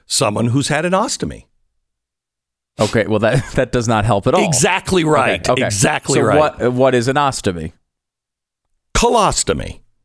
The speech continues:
Speaker 1: Anybody who has had an ostomy has had a hole put in them and a tube for the elimination of
Speaker 2: Okay.
Speaker 1: waste. So
Speaker 2: Okay.
Speaker 1: she's the first
Speaker 2: Why would
Speaker 1: porn
Speaker 2: that
Speaker 1: star.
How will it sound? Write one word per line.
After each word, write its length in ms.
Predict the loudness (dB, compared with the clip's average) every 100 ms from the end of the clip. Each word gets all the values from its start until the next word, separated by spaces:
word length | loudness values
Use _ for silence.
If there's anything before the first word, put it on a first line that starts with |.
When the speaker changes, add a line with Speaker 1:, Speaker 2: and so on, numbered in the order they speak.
| _ _ _ _ _ _ _ -20 -20 -8 -4
Speaker 1:
Anybody 560 | 0 0 0 0 0
who 220 | 2 2
has 100 | 2
had 160 | 2 -2
an 80 | 0
ostomy 640 | 0 0 -2 -2 0 0
has 220 | 0 -2
had 280 | -2 -2 -2
a 200 | 0 -2
hole 540 | -4 -2 2 4 4 2
put 220 | 2 2
in 240 | 2 0 2
them 300 | 2 2 0
and 140 | -2 -4
a 40 |
tube 460 | 0 2 2 2 -2
for 380 | 0 2 2
the 140 | 2 0
elimination 560 | 0 0 0 0 0
of 80 | 0
Speaker 2:
Okay. 100 | 2
Speaker 1:
waste. 360 | 0 0 -4 -8 -12 -20 -16 -4
So 240 | 0 2
Speaker 2:
Okay. 160 | 0 0
Speaker 1:
she's 520 | 0 2 2 2 0
the 80 | -2
first 340 | 0 0 0
Speaker 2:
Why 120 | 0
would 60 | 2
Speaker 1:
porn 220 | 2 2
Speaker 2:
that 120 | 2 0
Speaker 1:
star. 280 | 0 -2